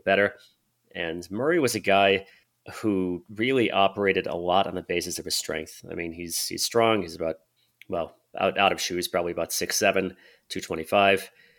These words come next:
And what he would do on the interior was primarily just catch the ball in a decent position and, you know, on the low block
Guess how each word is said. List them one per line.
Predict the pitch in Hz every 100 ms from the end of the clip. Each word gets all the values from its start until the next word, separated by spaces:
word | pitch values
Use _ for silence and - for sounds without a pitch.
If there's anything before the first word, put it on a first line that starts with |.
| _ _
And | - 82 85
what | 110
he | 127
would | 143 107
do | 123
on | 123
the | 107
interior | 98 - 107 104 90
was | 87 85
primarily | - - 95 92 90 92 90
just | 90 -
catch | 101 -
the | 95
ball | 95 92 98
in | 92
a |
decent | 87 92 95
position | 92 87 85 - 104 - _ _ _ _ _ -
and, | 90 85 85 85 82 _
you | - 87
know, | 85
on | - 87
the | 87
low | 90 92
block | 87 85 98